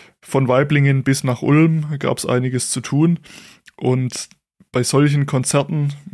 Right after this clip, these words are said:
gerade im Bereich Klassik, Romantik, ja auch noch ein bisschen Impressionismus, spielt ja die Pauke eine wichtige Rolle,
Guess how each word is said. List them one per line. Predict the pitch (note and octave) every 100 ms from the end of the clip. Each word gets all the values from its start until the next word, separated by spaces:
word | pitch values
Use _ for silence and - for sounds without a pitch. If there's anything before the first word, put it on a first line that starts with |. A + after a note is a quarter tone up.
| -
gerade | B2 B2
im |
Bereich | A#2+ A2+ A#2 A#2 -
Klassik, | A#2+ C3 - C3 -
Romantik, | A#2 A#2 C#3 C#3+ C3 - - - - - - - -
ja | A2+ B2
auch | - A#2
noch | B2 A#2+
ein | B2
bisschen | B2 - A#2 G#2+
Impressionismus, | B2+ B2 B2+ C3 C3+ D#3 C#3+ C#3 - - - - - -
spielt | - C3+ B2+
ja |
die | A#2+
Pauke | A#2 C#3 E3 F#3+ F3 D3+
eine | D#3 D3+
wichtige | D3 C#3+ C#3+ C3+
Rolle, | B2 C#3 D3+ C#3+